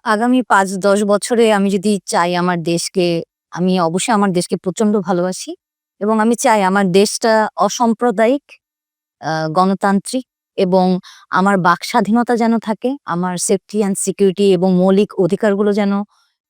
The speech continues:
এনশিওর করা হয় এবং আমাদের যারা তরুণ জ-, জনগোষ্ঠী আছে, তারা, আমাদের যারা, আহ, আহ, ব-, বয়োজ্যেষ্ঠ আমাদের জনগণ আছেন এবং যারা, আহ, ডিপ্রাইভড কিছু জনগণ,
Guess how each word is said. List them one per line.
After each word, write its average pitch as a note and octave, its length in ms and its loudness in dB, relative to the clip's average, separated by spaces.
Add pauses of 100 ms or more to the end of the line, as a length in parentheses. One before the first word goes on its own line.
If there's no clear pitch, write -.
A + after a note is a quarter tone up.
এনশিওর G3 460 0
করা G#3 260 2
হয় A3+ 260 -2 (380)
এবং F#3 200 0
আমাদের G3 380 0
যারা A3+ 220 2 (100)
তরুণ B3 340 4 (720)
জ-, E3+ 100 -10 (180)
জনগোষ্ঠী F#3+ 580 -2
আছে, F#3 300 -4 (200)
তারা, F#3 420 0 (360)
আমাদের F3+ 400 0
যারা, F3+ 300 2 (400)
আহ, D#3 380 0 (240)
আহ, E3+ 160 -4
ব-, E3 300 -2
বয়োজ্যেষ্ঠ F#3 560 2 (420)
আমাদের F#3 400 -2
জনগণ G3 360 0
আছেন G3 480 -6 (140)
এবং F#3 240 -4
যারা, F3 280 0 (420)
আহ, E3 320 2 (180)
ডিপ্রাইভড G3 560 0 (100)
কিছু G#3 220 -6
জনগণ, F#3+ 380 -2